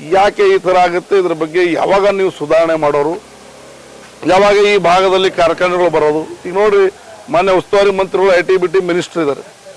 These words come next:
ಯಾವುದಾದ್ರೂ ಒಂದು ಐ ಟಿ ಪಾರ್ಕ್ನು ಕೂಡ ಅವ್ರು ಮಾಡ್ಬೋದಾಗಿತ್ತು. ಬೆಂಗಳೂರಲ್ಲೇನೆ ಅಲ್ಲೇ ಇನ್ವೆಸ್ಟ್ಮೆಂಟು, ಅಲ್ಲೇ ಇನ್ವೆಸ್ಟ್ಮೆಂಟ್ ಅಂತಂದ್ರೆ ಈಗಾಗಲೇ ಅಲ್ಲಿ ನಡ್ಕೊಂಡು ಹೋಗ್ಲಿಕ್ಕೆ ಜಾಗ ಇಲ್ಲದಂಗೆ ಪಾಪ್ಯುಲೇಷನ್ ಆಗಿದೆ.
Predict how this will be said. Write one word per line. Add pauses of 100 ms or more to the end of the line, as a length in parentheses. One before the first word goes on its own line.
(320)
ಯಾವುದಾದ್ರೂ
ಒಂದು
ಐ
ಟಿ
ಪಾರ್ಕ್ನು
ಕೂಡ
ಅವ್ರು
ಮಾಡ್ಬೋದಾಗಿತ್ತು. (960)
ಬೆಂಗಳೂರಲ್ಲೇನೆ
ಅಲ್ಲೇ
ಇನ್ವೆಸ್ಟ್ಮೆಂಟು,
ಅಲ್ಲೇ
ಇನ್ವೆಸ್ಟ್ಮೆಂಟ್
ಅಂತಂದ್ರೆ (480)
ಈಗಾಗಲೇ
ಅಲ್ಲಿ
ನಡ್ಕೊಂಡು
ಹೋಗ್ಲಿಕ್ಕೆ
ಜಾಗ
ಇಲ್ಲದಂಗೆ
ಪಾಪ್ಯುಲೇಷನ್
ಆಗಿದೆ.